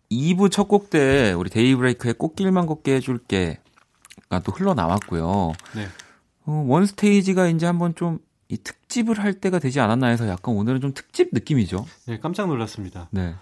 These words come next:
Speaker 2: 저한테
Speaker 1: 네.
Speaker 2: 원래는 저희가 어떻게 이 코너를 구성하냐면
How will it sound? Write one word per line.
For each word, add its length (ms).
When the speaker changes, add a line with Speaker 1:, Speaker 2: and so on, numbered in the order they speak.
Speaker 2:
저한테 720
Speaker 1:
네. 140
Speaker 2:
원래는 680
저희가 280
어떻게 440
이 40
코너를 340
구성하냐면 840